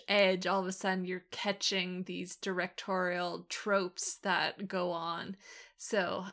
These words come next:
I'm really interested to see, um, key out his episodes in particular as we go through and just see if, you know, there's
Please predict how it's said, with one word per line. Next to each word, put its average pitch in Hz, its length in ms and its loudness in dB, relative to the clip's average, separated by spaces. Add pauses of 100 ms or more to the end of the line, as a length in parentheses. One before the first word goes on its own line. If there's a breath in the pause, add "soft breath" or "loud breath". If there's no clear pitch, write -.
I'm 220 400 6
really 247 300 4
interested 202 520 0
to 180 100 -2
see, 202 580 -2 (380 loud breath)
um, 165 580 -4 (160)
key 202 240 0
out 185 160 0
his 190 220 -2
episodes 185 500 -4
in 180 140 -6
particular 196 720 -4
as 214 200 -2
we 226 100 -4
go 214 240 -2
through 226 420 -2
and 185 180 -2
just 185 240 -4
see 180 220 -2
if, 190 180 -6
you 196 180 -4
know, 180 260 0
there's 196 380 2